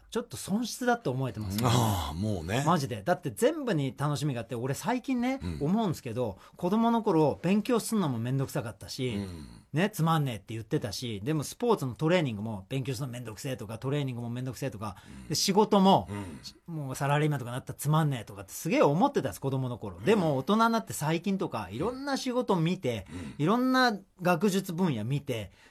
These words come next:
Speaker 1: いろんなこういうゲームも見てってしたら、
Speaker 2: うん。
Speaker 1: 全部楽しいんですよ。
Speaker 2: うん。
Speaker 1: 知っ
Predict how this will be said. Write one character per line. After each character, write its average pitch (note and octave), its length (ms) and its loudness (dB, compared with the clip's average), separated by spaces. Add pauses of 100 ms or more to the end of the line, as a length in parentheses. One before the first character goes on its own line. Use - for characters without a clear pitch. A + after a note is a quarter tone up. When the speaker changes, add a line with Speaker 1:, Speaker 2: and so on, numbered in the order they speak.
Speaker 1:
い D#3 80 2
ろ A#3+ 120 6
ん C4+ 40 2
な C4+ 100 4
こ B3 80 6
う A#3 60 12
い - 20 8
う F3 40 6
ゲ G#3 200 8
ー F#3+ 60 8
ム C#3 120 2
も A2+ 120 -2
見 C#3 100 -2
て C#3 100 -2
っ - 40 -4
て - 60 -14
し - 60 -10
た A2+ 120 -8
ら、 G#2 260 -6
Speaker 2:
う - 20 -12
ん。 C#2 160 -12 (500)
Speaker 1:
全 E4+ 260 8
部 G#3+ 120 4
楽 D3+ 220 4
し C#3+ 120 0
い C#3+ 40 2
ん A#2+ 40 -2
で G2+ 60 -8
す - 60 -14
よ。 F2 180 -12
Speaker 2:
う - 60 -14
ん。 - 20 -10
Speaker 1:
知 - 260 0
っ - 40 -6